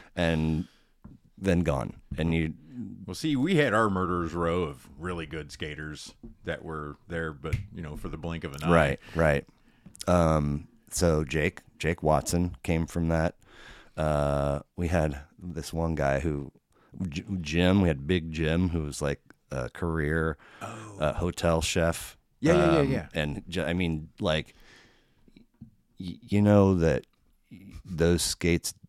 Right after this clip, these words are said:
Speaker 1: don't move themselves, right? You gotta put a little something in there. I mean, he,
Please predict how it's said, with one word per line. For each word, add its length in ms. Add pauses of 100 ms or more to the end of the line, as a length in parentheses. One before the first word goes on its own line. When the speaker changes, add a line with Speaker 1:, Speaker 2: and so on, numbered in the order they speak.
Speaker 1:
don't 360
move 300
themselves, 920
right? 340 (100)
You 100
gotta 460 (420)
put 160
a 60
little 480
something 380
in 160
there. 300
I 60
mean, 220
he, 180